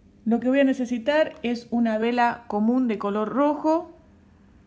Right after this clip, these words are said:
un alfiler, clavo, palillo para poder escribir la vela,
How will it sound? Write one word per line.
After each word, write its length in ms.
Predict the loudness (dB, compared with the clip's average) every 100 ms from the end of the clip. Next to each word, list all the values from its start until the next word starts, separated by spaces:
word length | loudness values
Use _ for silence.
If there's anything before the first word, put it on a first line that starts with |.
| _ -20 -20 -20 -20 -20 -20 -20 -20 -20 -20 -20 -20 -12 -10 -10 -16 _
un 160 | 0 2
alfiler, 880 | 0 -2 -4 2 4 4 2 -2 -8 -20 -20 -20 -20 -8
clavo, 460 | -2 0 0 0 -4
palillo 400 | -4 -4 -6 -6
para 240 | -6 -6
poder 200 | -6 -6
escribir 400 | -8 -4 -2 -2
la 160 | -4 -2
vela, 540 | -2 -2 -2 -2 -4